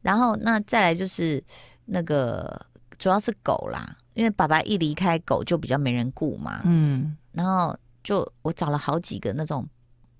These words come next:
Speaker 1: 就是毛爸毛妈这样欸，一个是我邻居，
Speaker 2: 很有经验的小帮手。
Speaker 1: 还有一个是姐姐同学的爸爸，人家住木栅，然后很爱这两只狗，然后就很愿意来帮忙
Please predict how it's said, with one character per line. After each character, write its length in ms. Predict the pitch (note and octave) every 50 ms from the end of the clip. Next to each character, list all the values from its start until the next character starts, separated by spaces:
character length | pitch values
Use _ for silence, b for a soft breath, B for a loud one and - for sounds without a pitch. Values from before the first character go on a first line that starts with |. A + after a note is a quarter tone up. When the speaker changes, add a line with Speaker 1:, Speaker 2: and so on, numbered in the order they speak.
| _ -
Speaker 1:
就 100 | - E3
是 340 | E3 - E3 D#3 D3+ D3 - -
毛 300 | - D#3+ D#3 D#3+ D#3+ E3
爸 320 | F3 - A3+ G#3+ F#3 E3
毛 240 | D#3 D3+ C#3 C3 C3+
妈 300 | C#3+ D3+ D3+ D3+ D3+ D3+
这 120 | D#3 - D#3+
样 120 | D3 B2+
欸， 200 | A2 G2+ D#2+ - _
一 100 | - F#3
个 100 | F#3+ F3+
是 120 | F#3+ G3+
我 120 | G#3 F#3 -
邻 40 |
居， 20 | B2
Speaker 2:
很 0 |
有 60 | A#2+
经 140 | G3+ G3 G3
验 180 | G3+ F#3+ F3
的 120 | D#3+ D3+ D#3
小 220 | - - E3 C#3
帮 260 | C#3 - D#3 D#3 E3+
手。 220 | D#3+ - - - B2 -
Speaker 1:
还 160 | F3+ - A3 G#3+
有 80 | F3+
一 20 | C#3+
个 80 | D#3+
是 140 | E3+ F#3+ G3
姐 160 | F3+ - A2+
姐 160 | F2+ - C3+
同 240 | C3+ - D3 C#3 C#3
学 140 | C#3 - C#3
的 100 | C#3 C#3
爸 240 | C#3+ D#3+ D3+ C3+ -
爸， 160 | - - - - A3+ - - -
人 100 | - D#3+
家 120 | F3+ F#3
住 160 | F3 - F3+
木 260 | E3+ E3+ E3+ D#3+ D3 C#3
栅， 220 | - - D#3 C#3
然 200 | C3+ C3+ C#3 D#3
后 80 | E3 F3+
很 240 | F3 D3 D#3+ D3 -
爱 180 | - - D#3
这 100 | D3+ -
两 180 | D3+ D3 - - -
只 160 | - - C3+
狗， 180 | - - - - - - b b b b b b b b b b
然 60 | -
后 80 | D#3
就 140 | D#3 - F3+
很 180 | E3+ D3+ D3 -
愿 280 | C3+ D#3+ D#3 C#3+ D3+
意 80 | D3+ C3
来 120 | G#2+ - - -
帮 140 | G2+ -
忙 100 | - -